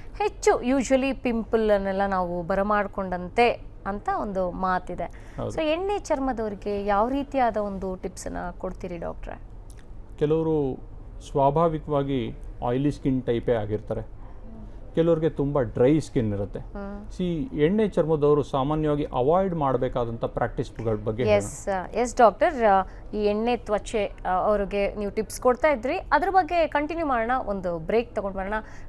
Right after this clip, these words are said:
Speaker 1: ವೀಕ್ಷಕರೇ, ವಿಶೇಷ ಕಾರ್ಯಕ್ರಮದಲ್ಲಿ ಒಂದು ಸ್ಮಾಲ್ ಬ್ರೇಕ್. ಎಸ್, ಆ, ಬ್ರೇಕ್ ಆದ್ಮೇಲೆ ವಾರಾಂತ್ಯ ವಿಶೇಷ ದೇಸಿ ಮೆಡಿಸಿನ್ ಡಾಕ್ಟರ್ ನರಸಿಂಹನ್ ಕಾರ್ಯಕ್ರಮಕ್ಕೆ ತಮ್ಮೆಲ್ಲರಿಗೂ ಆ ಮತ್ತೆ ಆತ್ಮೀಯವಾದ ಸ್ವಾಗತ. ಡಾಕ್ಟರ್ ಇದ್ದಾರೆ.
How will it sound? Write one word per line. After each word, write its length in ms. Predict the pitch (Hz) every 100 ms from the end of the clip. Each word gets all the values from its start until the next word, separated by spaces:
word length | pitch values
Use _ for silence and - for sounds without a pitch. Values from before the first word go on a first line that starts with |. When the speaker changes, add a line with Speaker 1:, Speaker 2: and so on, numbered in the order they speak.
| -
Speaker 1:
ವೀಕ್ಷಕರೇ, 600 | 381 - 427 415 311 226 -
ವಿಶೇಷ 300 | 233 285 262
ಕಾರ್ಯಕ್ರಮದಲ್ಲಿ 540 | 254 247 240 359 381 381
ಒಂದು 240 | 269 190
ಸ್ಮಾಲ್ 280 | 185 - -
ಬ್ರೇಕ್. 360 | 170 147 - - - - - - - 339
ಎಸ್, 300 | 403 370 339
ಆ, 220 | 302 269
ಬ್ರೇಕ್ 360 | 202 277 320
ಆದ್ಮೇಲೆ 460 | 320 285 277 262 262
ವಾರಾಂತ್ಯ 600 | 220 202 220 240 233 254 247 220
ವಿಶೇಷ 500 | 262 - 339 311 302 254 226 - - 214
ದೇಸಿ 220 | 277 349
ಮೆಡಿಸಿನ್ 460 | 330 320 349 330
ಡಾಕ್ಟರ್ 360 | 233 262 277 240
ನರಸಿಂಹನ್ 460 | 233 220 233 226 220
ಕಾರ್ಯಕ್ರಮಕ್ಕೆ 640 | 226 226 247 254 - 254
ತಮ್ಮೆಲ್ಲರಿಗೂ 380 | 247 220 220 220
ಆ 100 | 214
ಮತ್ತೆ 380 | 220 277 -
ಆತ್ಮೀಯವಾದ 420 | 302 277 254 240 220
ಸ್ವಾಗತ. 360 | 214 214 208 240
ಡಾಕ್ಟರ್ 440 | 202 247 - 320
ಇದ್ದಾರೆ. 600 | 277 262 262 269 - -